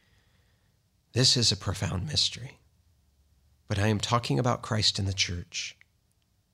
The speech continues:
However, each one of you must love his wife as he loves himself, and the wife must respect her husband. Chapter six. Children,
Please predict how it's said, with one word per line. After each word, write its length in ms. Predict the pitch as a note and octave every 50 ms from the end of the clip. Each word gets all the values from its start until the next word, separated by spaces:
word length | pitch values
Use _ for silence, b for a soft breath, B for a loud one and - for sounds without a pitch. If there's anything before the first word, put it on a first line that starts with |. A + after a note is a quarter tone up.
| _ _ _ _ _ _ _ _ _ _ _
However, 440 | - G2+ G2 G#2 A2+ A2 G#2+ F#2+ G2 G2
each 480 | - C3 C#3 C#3 - - - - - - _ _ _ _
one 280 | _ G#2+ A2+ B2 B2 A#2
of 180 | - A2 G2 -
you 280 | F#2+ F2 E2+ E2 F2 b b b b b b b b
must 300 | G#2 G#2 G2+ - - -
love 200 | G#2+ A2+ A#2 A#2
his 200 | A#2+ A2+ - -
wife 320 | G2+ G#2 G2+ F#2+ F#2 G2
as 160 | - G2 -
he 80 | - G#2
loves 300 | F#2+ G2+ G2+ G2+ - -
himself, 840 | G2+ F#2 - - - - A#2 A#2 A#2 G2+ F#2+ F#2+ - - - - _ _ _ _ _ _ _ _ _ _ _ _ _ _ _ _ _ _ _ _ _ _ _ _ _ _ -
and 100 | G2+ F#2
the 40 | F#2
wife 280 | G2+ A2 A2+ A2+ -
must 180 | A2+ A2 - -
respect 460 | A2 - - - - A2 A2 - -
her 120 | - F#2+
husband. 480 | F#2+ - F#2 - - - - - G#2+ A2+ - - _ _ _ _ _ _ _ _ _ _ _ _ _ _ _ _ _ _ _ _ _ _ _ _ _ _ _ _ _ _ _ _ _ _ _ _ _ _ _ _ _ _ _ _ _ _ _ _ _ _ _ _ _ _ _ _ _ _ _ _
Chapter 340 | - - F#2+ F#2+ - -
six. 640 | - - - - F2 - - - - - - - - - _ _ - _ _ _ _ _ _ _ _ _ _ _ _ _ _ _ - _ _ _ _ _ _ _ _ _ _ _ _ _ _ -
Children, 520 | - A#2 G#2+ G2+ F#2+ F#2+ E2+ - F#2+ F2+